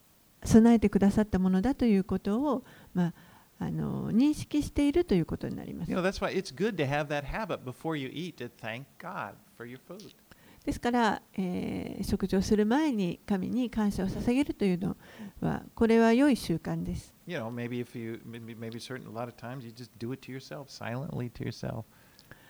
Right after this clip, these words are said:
Speaker 1: えー、まあ、黙ってですね、あの、自分の中で静かに祈るということもたくさんあると思いますけれども、それでも、あの、良いことです。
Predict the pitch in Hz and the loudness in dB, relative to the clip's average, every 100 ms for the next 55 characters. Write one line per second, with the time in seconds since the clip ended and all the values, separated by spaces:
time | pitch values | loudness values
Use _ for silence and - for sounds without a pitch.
0 | - - 175 170 156 - - - - - | -18 -8 -6 -4 -6 -8 -12 -18 -20 4
1 | 233 208 208 220 254 - 190 170 - 196 | 6 8 10 10 8 4 0 0 2 4
2 | 220 220 - 180 175 175 190 185 190 196 | 4 2 2 4 4 4 4 6 6 6
3 | 285 359 320 233 - - - - 208 - | 4 2 2 0 0 -14 -4 0 2 2
4 | 180 180 202 240 233 180 180 180 180 175 | 2 4 6 6 4 2 2 0 -2 0
5 | 170 202 190 - 240 277 185 175 175 190 | 2 2 2 0 0 0 0 0 0 0
6 | - 190 180 175 202 254 294 381 302 - | -4 -6 -4 -4 -2 0 0 2 2 2
7 | - - - 180 175 170 160 165 170 190 | -4 -20 -6 -4 -2 -2 -2 -4 2 4
8 | 175 - - 160 160 - | 4 0 -4 -6 -8 -10